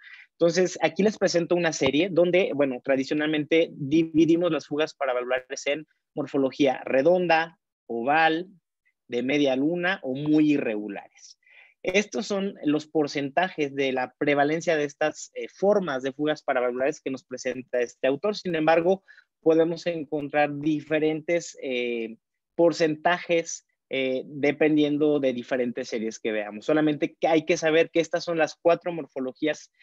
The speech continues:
que se han descrito y que es muy útil para el hemodinamista que nosotros les digamos el tipo de morfología, porque ellos tienen la capacidad que, basado en nuestra información, decidir cuál es el dispositivo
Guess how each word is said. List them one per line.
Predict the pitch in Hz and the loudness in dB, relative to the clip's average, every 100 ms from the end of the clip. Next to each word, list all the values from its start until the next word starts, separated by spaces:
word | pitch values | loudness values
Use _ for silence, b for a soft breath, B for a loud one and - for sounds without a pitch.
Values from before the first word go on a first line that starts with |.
| b b _ | b b _
que | 143 | -6
se | 160 | -2
han | 151 | 0
descrito | 156 151 175 180 - 214 | 0 0 -2 -2 0 0
y | 190 151 | -2 0
que | 175 | 0
es | 175 190 | 0 0
muy | 196 208 190 | 0 0 0
útil | 165 180 175 185 | -2 -2 -4 -2
para | 151 139 135 | 0 2 2
el | 131 | 0
hemodinamista | 131 127 127 131 147 143 165 165 | -4 -6 -6 -4 -4 -2 -4 -2
que | 127 | -4
nosotros | 117 135 143 | -6 -6 -2
les | 131 | -2
digamos | 123 123 131 135 | 0 -2 -2 -4
el | 127 113 | -6 -4
tipo | 147 151 151 | -4 2 2
de | 139 | 2
morfología, | 117 113 120 120 - 147 175 185 B B B - | -4 -4 -4 -4 0 2 2 0 B B B -2
porque | 156 180 | 2 4
ellos | 180 190 | 4 2
tienen | 185 185 180 | 2 2 2
la | 170 - | 2 2
capacidad | 147 139 147 - 156 143 151 160 _ - | -2 0 -2 -2 0 2 2 0 _ -2
que, | 160 160 - | 0 0 -2
basado | 143 135 - 160 156 160 - | -2 -2 2 2 2 0 -4
en | 135 131 | -8 -6
nuestra | 127 - 131 | -8 -8 -8
información, | 123 139 131 131 156 160 | -6 -6 -4 -4 -2 0
decidir | 156 - 147 170 - | -2 -2 -4 -2 0
cuál | 160 160 | 2 0
es | 156 | -4
el | 135 | -6
dispositivo | 127 - 120 123 143 160 | -8 -10 -10 -6 -2 -2